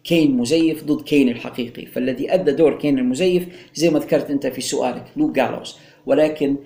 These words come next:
لم يسبق لمصارع آخر أن أدى دور كين باستثناء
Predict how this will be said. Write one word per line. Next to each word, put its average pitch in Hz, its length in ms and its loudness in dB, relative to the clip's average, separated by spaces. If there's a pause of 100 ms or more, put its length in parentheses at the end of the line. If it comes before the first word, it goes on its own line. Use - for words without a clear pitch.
(180)
لم 160 320 2
يسبق 156 440 -4
لمصارع 131 500 0
آخر 139 360 0
أن 131 100 -8
أدى 127 320 -2
دور 123 280 -2
كين 117 340 -2
باستثناء - 680 -8